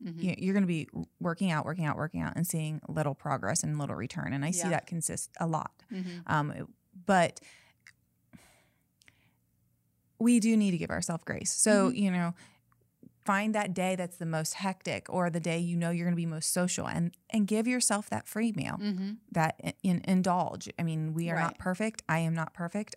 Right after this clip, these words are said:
Speaker 2: I like to go out, you know, and, and enjoy the same foods that everybody else does.
Speaker 1: Mm-hmm.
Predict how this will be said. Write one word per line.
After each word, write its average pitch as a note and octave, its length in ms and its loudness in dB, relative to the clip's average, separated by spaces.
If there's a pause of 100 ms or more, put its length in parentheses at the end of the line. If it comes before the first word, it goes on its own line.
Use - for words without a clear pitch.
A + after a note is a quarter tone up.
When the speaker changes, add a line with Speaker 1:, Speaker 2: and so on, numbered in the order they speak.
Speaker 2:
I D#3 120 0
like D3 240 -2
to - 80 -4
go D#3+ 180 2
out, D#3 280 2 (300)
you F3 140 2
know, D#3 300 0 (260)
and, D#3+ 200 -2 (180)
and E3 160 0
enjoy D#3+ 300 0
the D#3+ 100 0
same D#3+ 220 0
foods E3 340 -2
that F3 100 -2
everybody D3+ 400 -4
else D#3 240 0
does. G3+ 400 2
Speaker 1:
Mm-hmm. A3 80 -2